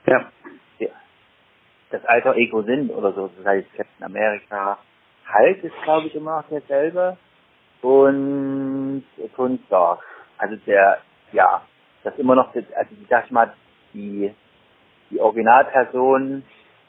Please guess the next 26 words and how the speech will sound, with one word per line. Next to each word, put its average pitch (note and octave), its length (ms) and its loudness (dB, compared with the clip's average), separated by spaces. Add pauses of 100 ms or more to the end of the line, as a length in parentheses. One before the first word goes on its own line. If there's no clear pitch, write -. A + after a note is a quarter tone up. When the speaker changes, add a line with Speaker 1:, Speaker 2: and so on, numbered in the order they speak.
(240)
Speaker 2:
immer A#2+ 200 -2
noch A#2+ 160 0
in A2+ 100 -12
dem A2 140 -8
Kostüm C3 380 -12
steckt G2+ 200 -12
sozusagen. F2 540 -10 (760)
Speaker 1:
Ja, B2+ 240 2
Speaker 2:
Weil F2 120 -4
Hulk F2+ 100 2
Speaker 1:
ja, - 60 -8
Speaker 2:
kann F#2+ 120 -6
Speaker 1:
ja. - 80 -2
Speaker 2:
das - 120 -12
schlecht - 260 -16
Kostüm A2+ 380 -12
sagen, G#2+ 340 0 (300)
in G2+ 80 -16
der F#2+ 120 -4
lila G2 340 -2
Hose. G2+ 300 -10 (1900)
Ja. E2 200 -8 (2250)
Ach A#2 180 -8
so, F#2+ 240 -6 (240)
ja. F#2 260 -2 (1600)
Und, A#2+ 160 -8